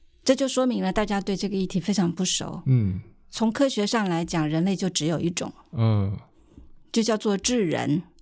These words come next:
Speaker 2: Homo sapien。
Speaker 1: 对，我们都是智人。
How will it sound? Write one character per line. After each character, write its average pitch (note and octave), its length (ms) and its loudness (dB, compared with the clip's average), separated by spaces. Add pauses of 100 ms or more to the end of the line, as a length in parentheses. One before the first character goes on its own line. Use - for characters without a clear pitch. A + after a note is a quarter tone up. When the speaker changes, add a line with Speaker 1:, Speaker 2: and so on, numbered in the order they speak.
Speaker 2:
Homo A2+ 320 4
sapien。 G#2 600 0 (120)
Speaker 1:
对， E3+ 160 0 (400)
我 G3+ 100 2
们 F#3+ 160 4
都 G#3+ 120 4
是 G#3+ 120 -2
智 F3+ 280 0
人。 - 200 -6